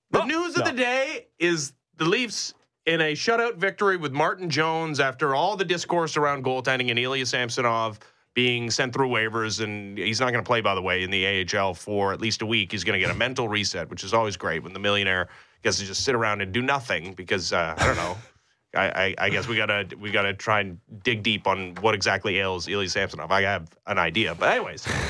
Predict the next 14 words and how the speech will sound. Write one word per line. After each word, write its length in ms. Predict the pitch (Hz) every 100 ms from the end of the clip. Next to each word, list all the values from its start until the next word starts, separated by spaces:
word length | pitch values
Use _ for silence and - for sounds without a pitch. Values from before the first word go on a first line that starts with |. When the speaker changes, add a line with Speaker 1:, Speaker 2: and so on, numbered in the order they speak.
| -
Speaker 1:
that's 160 | - 175
beside 260 | 202 214 185
the 40 |
point. 220 | 143 104
So 80 | -
that's, 360 | 208 254 - - _ _
that's 180 | - 233
the 80 | -
headline 440 | - 269 285 269
item. 340 | 233 220 139 104
But, 140 | 180
like, 180 | 180 170
growing 680 | 151 202 269 349 370 359 330
in 540 | 202 240 247 240 233